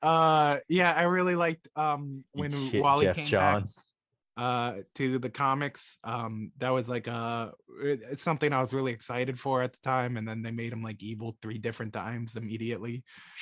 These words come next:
Speaker 1: Uh, but his reunion with the Titans was pretty good, um, especially because there was, like, a weird thing where, like,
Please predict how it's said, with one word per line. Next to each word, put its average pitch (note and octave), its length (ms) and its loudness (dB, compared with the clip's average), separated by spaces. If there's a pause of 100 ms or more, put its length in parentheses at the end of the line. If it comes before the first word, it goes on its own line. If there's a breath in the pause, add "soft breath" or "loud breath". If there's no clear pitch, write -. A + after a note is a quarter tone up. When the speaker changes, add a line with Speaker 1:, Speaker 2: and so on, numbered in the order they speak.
(300 loud breath)
Speaker 1:
Uh, A2+ 280 0
but A#2+ 540 -2
his C#3 300 -2
reunion D3 560 0
with C#3+ 140 -10
the C#3 80 -8
Titans C3+ 440 -4
was C3 140 -4
pretty C#3 260 -2
good, C#3 320 -2 (500)
um, A2+ 260 -6
especially F#3 400 0
because F#3 280 0
there D#3+ 120 4
was, D3 120 0
like, D#3 140 0
a C#3+ 60 2
weird D3 400 -4
thing D3 460 -4 (120)
where, A#2+ 540 0 (200)
like, A#2 320 -10